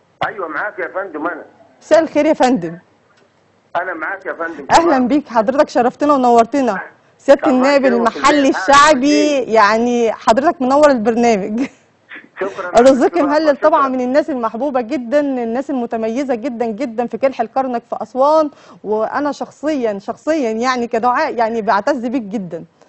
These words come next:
Speaker 1: شكرًا، شكرًا يا فندم.
Speaker 2: حضرتك
Speaker 1: شكرًا
Speaker 2: طبعًا من
Speaker 1: على
Speaker 2: الناس
Speaker 1: الاستضافة
Speaker 2: المجتهدة
Speaker 1: وشكرًا
Speaker 2: ال-،
Speaker 1: على
Speaker 2: المتميزة المحبة طبعًا اللي
Speaker 1: الله
Speaker 2: بتساعد
Speaker 1: يكرمك.
Speaker 2: دايمًا الشباب
Speaker 1: الله
Speaker 2: وبتساعد في
Speaker 1: يكرمك.
Speaker 2: حل
Speaker 1: الله
Speaker 2: المشكلات.
Speaker 1: يخليك.
Speaker 2: حابين ان
Speaker 1: الله
Speaker 2: حضرتك
Speaker 1: يكرمك.
Speaker 2: تكون معانا النهارده على تواصل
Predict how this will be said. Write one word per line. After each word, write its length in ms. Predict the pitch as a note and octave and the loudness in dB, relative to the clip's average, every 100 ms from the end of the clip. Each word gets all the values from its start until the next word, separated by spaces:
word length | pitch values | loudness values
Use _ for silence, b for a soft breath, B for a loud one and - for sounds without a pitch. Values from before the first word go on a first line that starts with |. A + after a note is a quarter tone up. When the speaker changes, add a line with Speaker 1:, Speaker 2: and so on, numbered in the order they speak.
| b b - E3+ | b b -12 -10
Speaker 1:
شكرًا، 400 | E3+ E3 D3 C3 | -8 -8 -10 -10
شكرًا 260 | E3 - C#3 | -12 -10 -10
يا 40 | |
فندم. 100 | C3 E3+ | -6 0
Speaker 2:
حضرتك 340 | A3+ A3+ D4+ - | 0 0 -4 -2
Speaker 1:
شكرًا 80 | E3+ | 0
Speaker 2:
طبعًا 160 | C#4+ C4 | 0 0
من 80 | A#3+ | -2
Speaker 1:
على 100 | A#3 | -4
Speaker 2:
الناس 260 | B3 D4 | -4 -4
Speaker 1:
الاستضافة 380 | C4+ A3+ G#3+ C4+ | -4 -4 -2 -2
Speaker 2:
المجتهدة 380 | C#4+ C4 C#4 B3+ | 0 2 2 2
Speaker 1:
وشكرًا 120 | A3 | 0
Speaker 2:
ال-، 80 | A3 A3 | -2 -2
Speaker 1:
على 180 | G#3+ A3 | -2 -2
Speaker 2:
المتميزة 720 | A#3 B3 C#4+ B3 B3 C#4+ C4 | -4 -4 -4 -2 -2 -2 -2
المحبة 460 | A#3 A3+ C#4 A#3+ | -4 -4 -4 -2
طبعًا 340 | A#3 C#4 C4 C4+ | -2 -2 -2 -2
اللي 120 | A#3+ | -2
Speaker 1:
الله 220 | G#3 G3+ | -4 -6
Speaker 2:
بتساعد 240 | - C#4 C4 | -6 -4 -4
Speaker 1:
يكرمك. 160 | G#3 | -2
Speaker 2:
دايمًا 300 | B3 C#4+ C#4+ | 0 0 0
الشباب 680 | D4 A#3+ - G#3+ B3+ D#4 C4 | -2 -4 -4 -2 2 2 2
Speaker 1:
الله 140 | - G#3+ | -4 -4
Speaker 2:
وبتساعد 320 | A#3 D4+ C#4+ | -4 -2 -2
في 40 | C4+ | -4
Speaker 1:
يكرمك. 140 | A#3+ | -4
Speaker 2:
حل 80 | C#4+ | -2
Speaker 1:
الله 140 | C4+ | -2
Speaker 2:
المشكلات. 280 | A#3+ A3 - A3+ C#4 F4+ | -4 -6 -6 -2 0 0
Speaker 1:
يخليك. 20 | _ _ b b b | _ _ b b b
Speaker 2:
حابين 360 | - A#3 G#3 D#4+ | -2 0 0 0
ان 60 | D4+ | 0
Speaker 1:
الله 120 | B3+ | -2
Speaker 2:
حضرتك 260 | A3+ A#3+ C#4 | -2 -2 -2
Speaker 1:
يكرمك. 140 | C4 A#3 | -2 -4
Speaker 2:
تكون 200 | C#4+ C#4+ | -4 -4
معانا 280 | B3 C4 C#4 | -2 -4 -4
النهارده 480 | A#3 A3 C4+ A3+ A#3 | -6 -4 -4 -2 0
على 220 | G3+ G#3 | 0 -2
تواصل 560 | A3 G#3+ C#4+ - F#4 | -2 2 2 2 -4